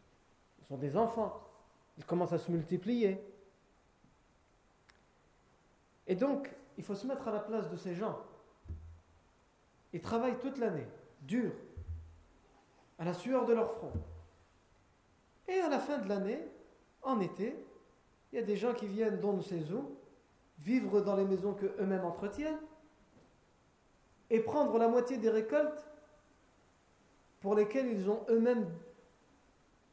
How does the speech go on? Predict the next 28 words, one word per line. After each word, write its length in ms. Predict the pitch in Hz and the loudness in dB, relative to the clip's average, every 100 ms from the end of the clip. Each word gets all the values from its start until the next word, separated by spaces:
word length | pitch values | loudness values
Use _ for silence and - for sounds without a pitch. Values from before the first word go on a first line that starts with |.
| - | -6
travaillé 480 | - 214 208 240 | 2 4 4 2
durement. 440 | 214 160 190 147 113 - - - _ _ _ _ - _ _ _ _ _ _ _ _ _ _ | 0 2 2 0 -6 -14 -20 -20 _ _ _ _ -20 _ _ _ _ _ _ _ _ _ _
Donc 280 | 156 233 302 | 0 2 2
les 120 | 233 233 | 0 -2
Thaqif, 500 | 233 226 320 311 - - - - _ - _ _ - | -4 -2 -2 -4 -8 -18 -20 -20 _ -20 _ _ -8
ils 100 | 185 | -4
vont 140 | 208 | 0
avoir 280 | 240 196 233 | 0 0 0
une 140 | 196 180 | -2 -4
idée. 220 | 143 127 - - - _ _ _ _ _ _ _ _ _ - | -6 -10 -14 -20 -20 _ _ _ _ _ _ _ _ _ -8
Ils 60 | |
vont 80 | 175 | -4
dire 200 | 185 226 | -2 -2
tout 120 | - | -2
d'abord, 500 | 202 190 240 262 - - - | -2 0 0 -2 -6 -16 -20
ces 220 | - 202 | -8 -6
gens-là, 500 | 170 180 196 247 - - - - _ _ | -4 -2 0 -2 -6 -16 -20 -20 _ _
on 80 | 175 | -6
ne 40 | |
les 80 | 160 | -4
connaît 240 | 160 165 202 | -2 -4 -4
pas. 180 | - - - - - - - - - - - - | -8 -12 -12 -12 -18 -20 -20 -20 -20 -20 -20 -20
C'est 140 | - 135 | -14 -8
des 160 | 151 | -2
étrangers, 420 | 220 220 208 143 | -2 -2 -6 -6
c'est 140 | 139 165 | -10 -8
des 220 | 180 175 | -6 -4
ennemis. 240 | 226 165 | -4 -4